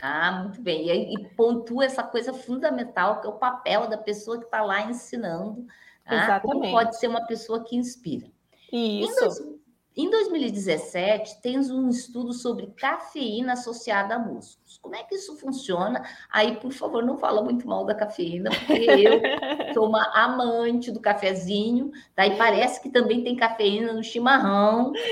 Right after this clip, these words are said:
Speaker 1: que todo mundo
Speaker 2: Isso.
Speaker 1: toma diariamente. Fala aí, o que que a cafeína tá associada com alguma coisa de músculo?
Speaker 2: Ah, então, não vou falar mal da cafeína, não. Eu também adoro cafezinho, né? Defendo muito ela.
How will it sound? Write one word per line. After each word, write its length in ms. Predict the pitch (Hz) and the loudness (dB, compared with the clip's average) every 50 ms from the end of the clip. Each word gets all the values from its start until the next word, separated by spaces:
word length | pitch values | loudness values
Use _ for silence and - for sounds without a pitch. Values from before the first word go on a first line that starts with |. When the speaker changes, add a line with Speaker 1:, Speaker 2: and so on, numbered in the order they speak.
| 392 - - | -2 0 0
Speaker 1:
que 120 | 240 233 | 0 2
todo 160 | 233 240 233 233 | 4 4 6 6
mundo 380 | 247 247 247 254 247 247 - | 6 4 4 4 2 2 4
Speaker 2:
Isso. 80 | - 240 | 6 8
Speaker 1:
toma 380 | 226 226 226 233 240 247 240 240 | 10 10 10 8 8 6 4 4
diariamente. 760 | - - - 220 220 220 240 247 254 233 170 151 147 - - | 4 6 6 6 8 8 8 8 6 6 2 0 -2 -6 2
Fala 320 | - - 233 294 302 285 | 6 8 8 8 8 6
aí, 180 | 240 180 180 175 | 6 4 4 2
o 80 | 180 | 0
que 160 | - 240 269 277 | -2 -4 -4 -4
que 400 | - - 453 - 466 - - - - - - - | -2 -2 0 2 2 2 0 -2 -8 -4 0 2
a 60 | 190 185 | 2 2
cafeína 760 | - - 220 - - - 208 202 214 240 269 302 302 294 285 | 4 2 0 0 0 2 2 2 4 2 2 0 0 0 -2
tá 120 | 294 247 | -2 -2
associada 640 | 254 - - 233 233 - - 220 214 214 233 247 - | -4 -4 -4 -8 -8 -6 -2 2 2 2 2 2 -2
com 80 | - 220 | -4 -4
alguma 260 | 226 220 - 220 220 | -4 -4 -4 -4 -4
coisa 320 | 220 - 208 208 208 208 202 | -2 0 0 0 0 0 -4
de 100 | 208 220 | -4 -8
músculo? 400 | 214 185 147 139 - - _ _ _ _ _ _ _ - - - - - - - - _ - | -8 -8 -10 -10 -12 -16 _ _ _ _ _ _ _ -20 -18 -18 -18 -18 -18 -20 -20 _ -2
Speaker 2:
Ah, 260 | - 214 214 208 208 | 2 4 6 6 6
então, 360 | 233 277 392 427 - 202 202 196 | 6 6 4 4 4 4 6 6
não 100 | 208 220 | 6 6
vou 160 | 226 262 262 | 8 8 8
falar 240 | - 415 392 349 277 | 8 6 6 6 6
mal 240 | 240 214 202 202 | 6 6 4 4
da 80 | 202 262 | 2 2
cafeína, 540 | - - 240 - - 220 220 208 202 202 190 | -2 -2 0 2 4 4 4 4 2 0 -2
não. 360 | 185 180 196 190 214 247 269 262 226 | 0 0 2 4 4 6 6 4 4
Eu 180 | - - 226 220 | 4 2 2 6
também 400 | - 247 226 208 202 214 233 269 | 8 8 8 8 8 8 8 8
adoro 320 | 277 247 220 233 254 277 | 6 6 8 8 8 8
cafezinho, 720 | 330 - 392 - - 269 254 254 - 208 190 202 233 269 - | 6 4 -2 2 2 2 2 2 0 -2 -2 0 0 -2 0
né? 140 | - 208 214 | 0 0 2
Defendo 580 | 208 220 214 214 214 - 220 190 196 233 254 262 | 4 2 2 2 2 0 0 0 2 2 2 2
muito 360 | 226 220 220 233 233 - 226 | 2 0 -2 -2 -2 -2 0
ela. 500 | 190 180 180 185 190 214 247 359 - | 2 2 2 4 2 2 2 0 -4